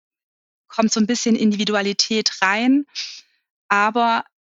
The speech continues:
ja, du hast deine ähnlichen Störungsbilder und dein Know-how. Und darin kannst du richtig, richtig gut werden. Sehr viele Fortbildungen machen, sehr viel Literaturrecherche. Und ja,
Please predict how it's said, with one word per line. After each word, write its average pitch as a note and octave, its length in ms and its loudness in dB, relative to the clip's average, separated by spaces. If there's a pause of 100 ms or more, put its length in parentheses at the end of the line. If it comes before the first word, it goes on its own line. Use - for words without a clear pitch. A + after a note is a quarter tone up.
(1000)
ja, D#3+ 240 -18 (220)
du G#3 80 -4
hast G3+ 140 0
deine G3+ 160 0 (240)
ähnlichen G#3+ 260 2
Störungsbilder B3+ 920 0
und G#3+ 380 0 (520)
dein G3 220 2
Know-how. F#3 580 0 (100)
Und F3+ 120 0
darin G3+ 260 2
kannst F#3+ 260 -2
du F#3+ 40 -4
richtig, G3 360 -4
richtig - 360 -8
gut G3 200 -6
werden. E3 280 -2
Sehr D#3+ 160 -4
viele E3+ 200 -8
Fortbildungen A3 580 0
machen, F#3+ 320 0
sehr F#3+ 180 -4
viel G3+ 160 -4
Literaturrecherche. G#3 1200 -2 (920)
Und F#3+ 480 0 (140)
ja, D#3 220 -10